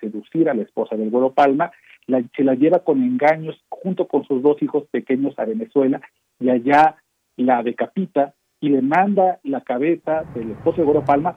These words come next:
en una hielera al Güero Palma. Y a sus dos hijos pequeños de cuatro y cinco años los avienta por un puente y caen, evidentemente fallecen, lamentablemente, después de una caída de más de ciento cincuenta metros. Y el Güero Palma, claro, enloquecido con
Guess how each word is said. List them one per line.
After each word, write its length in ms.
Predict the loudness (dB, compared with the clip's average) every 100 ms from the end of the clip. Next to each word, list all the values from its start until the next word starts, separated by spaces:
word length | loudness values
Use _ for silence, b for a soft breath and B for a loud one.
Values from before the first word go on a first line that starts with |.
| _
en 120 | -4
una 100 | -2
hielera 400 | 0 2 2 0 -2
al 180 | -4
Güero 220 | 0 0 2
Palma. 360 | 2 0 -4 b b -6
Y 80 |
a 80 | -4
sus 120 | 0
dos 160 | 0 2
hijos 220 | 2 2
pequeños 460 | 2 -4 -2 0 -2
de 100 | 0
cuatro 300 | 2 2 0
y 60 |
cinco 340 | -2 -4 -2 0
años 260 | -2 -6 _ _ -4
los 180 | -4 -4
avienta 500 | -6 0 2 2 0
por 200 | -4 -2
un 140 | -4 -2
puente 540 | 0 2 2 -2 -6 _ _ _ _ _ -6
y 160 | -4
caen, 320 | 0 2 2 2
evidentemente 440 | -2 0 -2 -2
fallecen, 500 | -2 0 -2 -2 -4
lamentablemente, 760 | -4 -2 0 0 0 -2 -4 -8 b b
después 280 | -4 -2 0
de 40 |
una 120 | -2
caída 260 | 0 0 0
de 100 | 0
más 140 | -2
de 120 | -4
ciento 260 | -4 -4 -4
cincuenta 380 | -8 -4 -2 -2
metros. 400 | -2 -4 -6 -14 _ B B 2
Y 140 | 4
el 100 | 4
Güero 320 | 4 4 2
Palma, 360 | 2 0 2 -2
claro, 320 | 0 4 4
enloquecido 720 | 2 0 -4 -10 -6 0 0
con 320 | 0 -2 -2